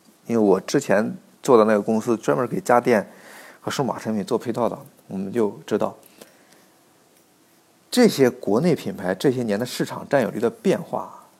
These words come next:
是很大的。他们已经把日系的家电品牌打的是落花流水，在国内完全退出了。还有包括手机行业这几年也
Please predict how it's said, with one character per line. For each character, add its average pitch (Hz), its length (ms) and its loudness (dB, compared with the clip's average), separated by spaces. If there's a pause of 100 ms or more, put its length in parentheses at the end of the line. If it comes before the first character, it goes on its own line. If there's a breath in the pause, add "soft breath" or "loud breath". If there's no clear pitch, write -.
是 - 300 -14
很 - 240 -12 (100)
大 - 260 -2
的。 - 60 -20 (1120 soft breath)
他 151 120 -2
们 160 260 2 (200)
已 110 140 0
经 147 240 2
把 85 380 -2 (1300)
日 202 240 2
系 127 240 0
的 - 240 -6 (240)
家 - 200 -4
电 131 180 0
品 98 180 -10
牌 104 240 -14 (460 soft breath)
打 - 180 -6
的 110 140 -6
是 107 360 -10 (260)
落 139 140 4
花 120 180 -4
流 107 140 4
水， 101 140 -8
在 139 140 0
国 104 220 -2
内 139 120 -4
完 120 240 -4
全 101 200 -4
退 - 200 -6
出 101 220 -10
了。 - 80 -14 (1200 soft breath)
还 - 100 0
有 113 60 4
包 117 160 6
括 117 100 2
手 95 220 -4
机 113 140 -4
行 92 200 -8
业 95 80 -2
这 101 140 -2
几 92 140 -8
年 92 280 -6
也 95 140 -10